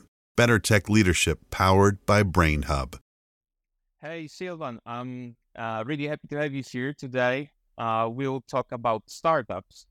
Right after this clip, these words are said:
Speaker 2: and how to build them, uh, successfully, which is not such an obvious thing. <laughs> Uh, <laughs> and, um, you are involved in, uh, Swisspreneurs, you're involved in a s-, Swiss ecosystem of startups, so,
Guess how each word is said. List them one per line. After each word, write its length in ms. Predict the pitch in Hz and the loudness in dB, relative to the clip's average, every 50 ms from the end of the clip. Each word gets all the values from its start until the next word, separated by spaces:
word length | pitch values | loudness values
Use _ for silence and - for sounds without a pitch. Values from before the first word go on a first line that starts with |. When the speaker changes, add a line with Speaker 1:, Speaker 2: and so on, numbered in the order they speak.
| _ - | _ -4
Speaker 2:
and 260 | 107 107 107 110 110 | -4 -2 -2 -2 -4
how 280 | 104 - 120 117 117 - _ | -2 0 0 0 0 -2 _
to 80 | 120 | -12
build 320 | 107 104 120 117 110 104 95 | -6 -2 -2 -2 -2 0 0
them, 280 | 98 95 95 101 107 - _ _ _ | 0 0 0 -2 -6 -12 _ _ _
uh, 220 | - 98 98 95 95 | -4 -4 -2 -4 -4
successfully, 880 | - - 101 - - - 156 151 - - - 107 95 92 92 104 123 - _ _ _ _ _ - | -4 -6 -6 -6 -4 -4 -4 -4 -4 -6 -8 -6 -6 -6 -6 -8 -10 -12 _ _ _ _ _ -8
which 180 | 113 117 - | -8 -8 -8
is 100 | 113 107 | -8 -4
not 240 | 113 113 110 101 - | 0 0 0 0 -2
such 200 | - 104 104 - | -4 -6 -6 -6
an 80 | - - - | -6 -4 -2
obvious 440 | 110 107 98 95 98 92 - - | -4 -2 -2 -4 -6 -8 -8 -6
thing. 300 | - - 98 85 90 95 - _ _ _ _ _ _ _ _ | -4 -2 -2 -2 -2 -6 -10 _ _ _ _ _ _ _ _
<laughs> 80 | - - - _ _ _ _ _ _ _ _ _ | -14 -14 -14 _ _ _ _ _ _ _ _ _
Uh, 280 | - 101 104 101 104 101 - _ _ _ - | -2 -2 0 0 -2 -4 -10 _ _ _ -14
<laughs> 1080 | 110 104 - _ _ _ _ _ _ _ _ _ _ _ _ _ _ _ _ _ _ - | -14 -14 -14 _ _ _ _ _ _ _ _ _ _ _ _ _ _ _ _ _ _ -6
and, 500 | 110 110 110 107 107 104 104 104 107 - _ _ _ _ _ _ _ _ _ _ _ _ - | -4 -4 -2 -2 -2 -4 -4 -6 -8 -10 _ _ _ _ _ _ _ _ _ _ _ _ -6
um, 580 | 101 101 98 98 98 98 98 95 92 92 95 - - _ | -4 -2 0 0 -2 -2 -2 -4 -6 -8 -10 -14 -14 _
you 180 | - 110 131 139 | -8 -4 -2 -2
are 80 | 139 | -2
involved 540 | 135 135 131 113 131 131 127 131 127 - - | -2 -4 -4 -2 0 0 2 0 -2 -4 -6
in, 300 | 117 117 117 117 117 113 | -6 -4 -4 -4 -4 -4
uh, 520 | 110 101 104 104 104 104 104 104 101 98 95 | -4 -4 -4 -4 -2 -2 -2 0 -2 -2 -4
Swisspreneurs, 840 | - - - 123 120 - - - 123 117 123 131 135 139 139 123 123 | -6 -6 -6 -6 -6 -6 -4 -2 0 0 2 0 0 0 -2 -2 -2
you're 140 | 117 107 107 | -2 -2 -2
involved 360 | 104 104 98 104 101 101 104 | -2 -2 -2 -4 -4 -4 -4
in 100 | 104 104 | -4 -2
a 160 | 101 98 98 | -2 -2 -2
s-, 180 | 95 - - - - | -4 -8 -14 -20 -20
Swiss 260 | - - - 113 107 | -18 -10 -8 -6 -4
ecosystem 720 | - 107 - - 107 - - 107 107 - - 127 123 120 113 | -4 -6 -6 -6 -8 -8 -8 -10 -10 -6 -4 -2 -2 0 -2
of 80 | 107 - _ | -4 -6 _
startups, 420 | - 107 107 107 117 104 - - | 0 0 0 0 -2 -6 -8 -6
so, 300 | - 104 95 95 92 92 | -4 -2 -2 -2 -2 -6